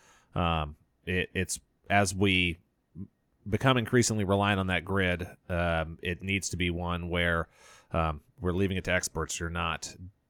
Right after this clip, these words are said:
decentralizing all of these things completely in a way, um, or even some of the energy sharing gets pretty complicated in a hurry, but we've, we've done some programs on that infrastructure security. If you wanted to listen to those,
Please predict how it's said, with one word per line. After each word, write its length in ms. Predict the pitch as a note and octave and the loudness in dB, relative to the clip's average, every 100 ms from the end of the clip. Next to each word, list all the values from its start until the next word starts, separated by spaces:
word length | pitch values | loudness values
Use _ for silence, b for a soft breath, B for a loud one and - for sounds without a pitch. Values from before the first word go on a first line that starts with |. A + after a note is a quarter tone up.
| _ - _ - | _ -20 _ -6
decentralizing 920 | G#2 - G#2 F#2+ G2+ F2 E2+ E2+ E2+ | -4 -2 -2 -2 -2 0 0 -2 -4
all 180 | E2+ E2+ | -4 -4
of 60 | E2 | -6
these 160 | E2+ | -8
things 260 | - F2 D#2+ | -6 -8 -8
completely 520 | F#2 D#2+ F#2+ F2+ F2 | -10 -8 -6 -4 -4
in 80 | E2 | -4
a 60 | E2 | -4
way, 460 | E2+ E2 D#2+ D#2 - | -2 0 -2 -6 -10
um, 360 | F2+ E2 D#2+ D#2+ | -8 -8 -8 -8
or 320 | D#2+ D#2+ D#2 b b b b | -8 -8 -8 b b b b
even 220 | - G#2+ | -2 -2
some 200 | G2 G#2 | -2 -2
of 40 | F2 | -2
the 100 | F2 | -2
energy 280 | F#2 D#2+ D#2 | -4 -4 -4
sharing 460 | - F2+ D#2+ D2 | -2 -2 -2 -4
gets 180 | - B2 | -4 -4
pretty 200 | - A2+ | 0 0
complicated 580 | G2 G2 F2+ - F2+ D#2+ | 2 0 0 -2 -2 -2
in 100 | D#2+ | -4
a 80 | D#2+ | -4
hurry, 260 | G2+ E2+ | -2 -2
but 140 | D#2+ E2+ | -2 -2
we've, 240 | F#2+ F#2 | -2 -2
we've 200 | A2 G#2+ | -2 0
done 180 | B2+ C3+ | 2 2
some 120 | B2+ | 0
programs 460 | A#2+ B2 A#2+ A#2 G2+ | 2 4 4 0 -2
on 380 | G2+ G#2 A#2 A#2+ | 0 2 2 2
that 140 | G#2 G#2 | 0 0
infrastructure 480 | G2 G2 A2+ - G2+ | -2 0 0 0 -4
security. 320 | - A2 G#2 | 0 0 2
If 80 | G2 | 0
you 100 | G2+ | 0
wanted 220 | G#2 F#2 | 0 0
to 60 | |
listen 260 | F2+ G#2 A2 | -2 -2 -2
to 80 | F#2 | 0
those, 300 | F#2+ F#2 | 2 0